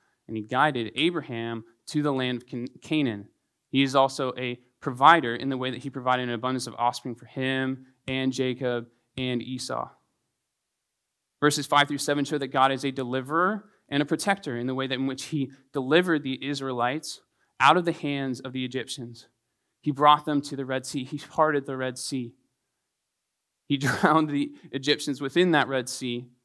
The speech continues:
and then he protected them with a p-, pillar of cloud by day and a pillar of fire by night.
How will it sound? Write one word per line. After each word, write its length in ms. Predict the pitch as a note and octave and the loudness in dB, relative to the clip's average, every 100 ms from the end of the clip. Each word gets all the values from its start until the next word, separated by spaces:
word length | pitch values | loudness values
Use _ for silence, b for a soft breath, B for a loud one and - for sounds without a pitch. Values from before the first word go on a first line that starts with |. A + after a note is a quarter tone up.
| _ _ _ _ _ | _ _ _ _ _
and 120 | C3 | 2
then 100 | C#3+ | 2
he 100 | D3 | 2
protected 400 | C#3+ D3+ F#3+ E3 | 0 -2 -2 -2
them 120 | B2+ A#2+ | -4 -6
with 140 | A#2+ | -8
a 40 | |
p-, 160 | A#2 D3+ - | -6 -6 -6
pillar 260 | - D3+ C#3+ | -8 -4 -4
of 100 | A#2+ | -2
cloud 260 | C3+ C#3 | 2 2
by 120 | D#3 C#3 | 0 -4
day 140 | A#2 | -4
and 100 | A#2+ | -6
a 80 | A#2 | -6
pillar 180 | B2 A2+ | -8 -8
of 100 | - | -4
fire 260 | A2 A2 | -4 -2
by 140 | A2 A2+ | -4 -6
night. 260 | C3+ G#2+ | -6 -8